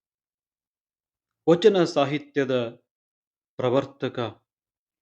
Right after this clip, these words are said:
ದೇವಾಂಗ ಕುಲದ ಮಹರ್ಷಿ, ದೇವಲ ಮಹರ್ಷಿಯ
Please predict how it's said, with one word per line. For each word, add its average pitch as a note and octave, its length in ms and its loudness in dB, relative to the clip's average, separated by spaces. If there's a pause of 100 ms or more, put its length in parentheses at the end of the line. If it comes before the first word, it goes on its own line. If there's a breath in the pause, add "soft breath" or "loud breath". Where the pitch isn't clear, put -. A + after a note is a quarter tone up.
(240)
ದೇವಾಂಗ D#3+ 600 2 (1080)
ಕುಲದ C3+ 640 0 (120)
ಮಹರ್ಷಿ, B2+ 720 -6 (1000)
ದೇವಲ D#3+ 420 4
ಮಹರ್ಷಿಯ C3+ 680 -2